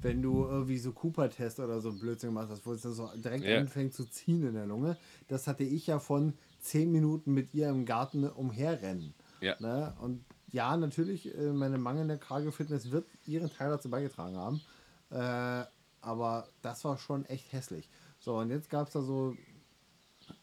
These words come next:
Speaker 1: äh, so einen Moment, wo ich jetzt anfange, senile Bettflucht zu bekommen, ne? Durch, dadurch, dass es jetzt so früh hell ist, ich bin halt einfach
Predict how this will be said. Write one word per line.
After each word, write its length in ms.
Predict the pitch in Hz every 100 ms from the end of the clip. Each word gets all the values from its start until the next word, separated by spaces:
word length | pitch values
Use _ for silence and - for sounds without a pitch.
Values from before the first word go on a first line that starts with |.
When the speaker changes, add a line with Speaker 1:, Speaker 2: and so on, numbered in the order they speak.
| -
Speaker 1:
äh, 400 | 120 120 120 120 117 110 120
so 100 | 123
einen 80 | 120
Moment, 520 | 117 113 160 226 - _ _ - _ _ _ _ _ _ _ _ _ _ _ -
wo 80 | 131
ich 100 | 120
jetzt 380 | 131 - - - - - _ _ -
anfange, 400 | 151 160 165 156
senile 400 | 139 143 170 165
Bettflucht 540 | 147 156 - 120 -
zu 120 | -
bekommen, 460 | 104 98 104 95 90
ne? 280 | 110 160 143
Durch, 220 | 135 131
dadurch, 220 | - 131
dass 160 | 135 131
es 80 | 135
jetzt 160 | 131
so 100 | 131
früh 280 | 131 - 165
hell 200 | 135 151
ist, 160 | 196 202 - _ _ - _ _
ich 160 | - -
bin 180 | 170 180
halt 140 | 175
einfach 360 | 147 147 160